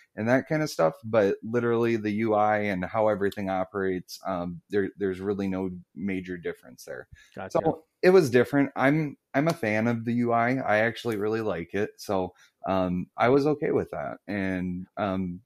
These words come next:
Speaker 1: you know, it, it was just a different experience than, I guess, what I'm used to, um, when it comes to firing up a new console.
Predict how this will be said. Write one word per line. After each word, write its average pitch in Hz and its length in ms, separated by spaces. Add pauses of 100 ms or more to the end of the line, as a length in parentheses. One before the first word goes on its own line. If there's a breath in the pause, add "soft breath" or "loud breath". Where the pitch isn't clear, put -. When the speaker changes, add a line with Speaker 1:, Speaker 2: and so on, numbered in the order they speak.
(160)
Speaker 1:
you 117 100
know, 107 200
it, 110 140 (180)
it 117 80
was 113 200
just 139 240
a 127 80
different 113 460
experience 107 680
than, 98 240
I 104 80
guess, 98 240
what 104 160
I'm 92 180
used 92 400
to, 90 240 (400 soft breath)
um, 92 360
when 104 140
it 92 80
comes 98 200
to 90 100
firing 95 340
up 90 160
a 101 40
new 92 160
console. 80 500